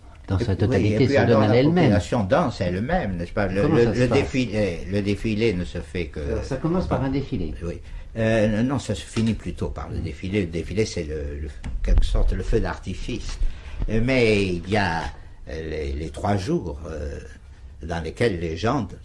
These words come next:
Speaker 2: ne travaillent pas, euh, pour pas qu'il y ait trop de désordre,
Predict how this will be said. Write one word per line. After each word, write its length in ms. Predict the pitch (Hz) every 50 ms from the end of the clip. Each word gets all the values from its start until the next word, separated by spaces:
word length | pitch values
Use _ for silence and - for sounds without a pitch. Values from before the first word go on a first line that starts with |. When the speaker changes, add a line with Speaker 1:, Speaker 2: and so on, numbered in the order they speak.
| - - - - - - - - - -
Speaker 2:
ne 140 | 76 90
travaillent 460 | 87 - - 87 82 80 80 78 76 73
pas, 420 | 71 - - 151 170 185 180 170 - - - - - - - - - - - - - - -
euh, 340 | 71 85 82 80 71 69 73 65 - - - - - - - -
pour 300 | - 160 165 156 - -
pas 180 | - 143 139
qu'il 240 | 127 - - 113 104
y 120 | 107 107 110
ait 120 | 110 -
trop 320 | - - - 104 101 95
de 460 | 85 76 80 80 78 76 73 71 73 69 - - - - - - -
désordre, 840 | 90 107 107 104 92 - 117 107 92 82 73 73 73 73 76 76 76